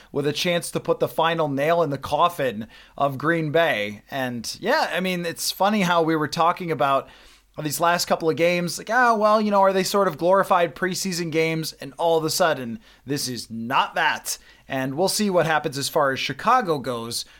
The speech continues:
Um, that will depend maybe on whether San Francisco wins and if they can get that number two seed. I think that the Giants win probably motivated them to go for it as far as the number two seed and continue to play the starters and beat Chicago in the final week.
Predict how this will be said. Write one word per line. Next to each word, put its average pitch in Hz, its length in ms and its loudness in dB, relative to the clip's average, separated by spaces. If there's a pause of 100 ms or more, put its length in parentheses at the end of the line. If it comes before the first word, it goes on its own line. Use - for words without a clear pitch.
(120)
Um, 117 200 -6
that 170 200 0
will 190 100 0
depend 156 440 -2
maybe 160 340 0
on 131 300 0
whether 131 220 -2
San 156 260 -2
Francisco 180 560 0
wins 170 580 -2 (280)
and 127 160 -4
if 127 100 -6
they 127 260 -2
can 131 200 -6
get 175 240 -2
that 165 180 0
number 160 180 -2
two 175 280 -4
seed. 170 320 0
I 135 80 0
think 175 240 -4
that 160 240 -2
the 147 80 -6
Giants 160 600 -2
win 170 380 -2 (380)
probably 202 640 2
motivated 214 640 2
them 202 200 2
to 185 120 -4
go 160 260 4
for 202 360 2
it 208 100 -2
as - 180 -4
far 165 280 4
as 156 100 0
the 165 80 -6
number 160 180 -4
two 180 260 -6
seed 185 340 -4
and 135 120 -4
continue 185 440 -4
to 160 80 -6
play 175 260 2
the 147 100 -4
starters 160 640 2 (300)
and 131 200 -6
beat 185 200 -4
Chicago 156 580 0
in 156 80 -2
the 151 80 -2
final 156 420 0
week. 143 300 -6